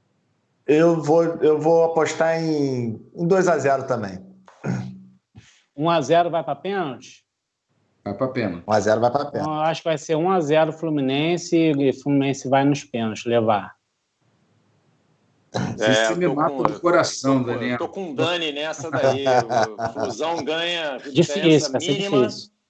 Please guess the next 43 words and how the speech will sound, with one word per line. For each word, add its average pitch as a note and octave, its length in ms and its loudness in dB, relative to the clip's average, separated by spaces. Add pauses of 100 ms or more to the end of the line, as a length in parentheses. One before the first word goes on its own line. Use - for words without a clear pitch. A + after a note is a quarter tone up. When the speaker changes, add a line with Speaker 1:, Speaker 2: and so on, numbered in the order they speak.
(120)
Speaker 3:
Aí C#3+ 120 0
você F3+ 160 4
vai F#3 160 4
matar G#3 380 2
o G#3 100 2
Speaker 4:
E D3 40 0
Speaker 3:
velho E3+ 320 2
aqui A#2+ 120 -8
do F3 80 -16
coração. B2+ 720 -10 (320)
Speaker 4:
E D#3+ 100 -6
Muriel, D#3+ 1000 -4 (120)
Muriel E3 560 -2
salva D#3+ 580 -4
Speaker 2:
Muriel, C3+ 580 8
Speaker 4:
o, B2 140 -10
Speaker 2:
Muriel. B2 380 2
Speaker 4:
o A#2 40 -4
Serginho. A2 840 -6 (280)
Speaker 2:
Boa, B2+ 240 2
tá C#3 160 2
em C3 80 4
boa D3 180 6
fase. G#2+ 500 -4 (280)
Speaker 4:
Garante C3 460 -2
o C3 40 -8
bicho B2 420 -8
da A#2+ 200 -2
Speaker 1:
Quarta-, - 360 2
Speaker 4:
rapaziada. G#2 260 -6 (920)
Speaker 1:
quarta-feira E3 680 2
nós E3+ 220 0
temos E3+ 340 0
sete F#3 420 0
horas E3 260 2
da D3+ 120 2
noite E3 320 2
o - 20 0
Botafogo, D3+ 680 0
né, D#3 180 2
Dani? A2 340 -2
Botafogo D#3+ 800 0
e - 580 -4